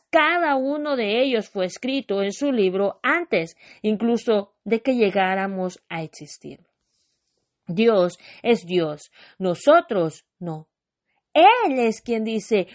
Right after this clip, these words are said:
"Vuelva al polvo, hijos de los hombres". Esa es su prerrogativa soberana.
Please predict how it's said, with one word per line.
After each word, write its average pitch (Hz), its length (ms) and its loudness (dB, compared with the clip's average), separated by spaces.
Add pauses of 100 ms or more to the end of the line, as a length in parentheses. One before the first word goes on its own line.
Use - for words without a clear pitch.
(100)
"Vuelva 339 560 6
al 247 180 4
polvo, 294 640 4
hijos 247 420 0
de 220 100 0
los 185 280 -2
hombres". 285 600 0 (380)
Esa 220 600 0
es 196 240 0
su 202 220 0 (280)
prerrogativa 208 920 0
soberana. 160 800 -8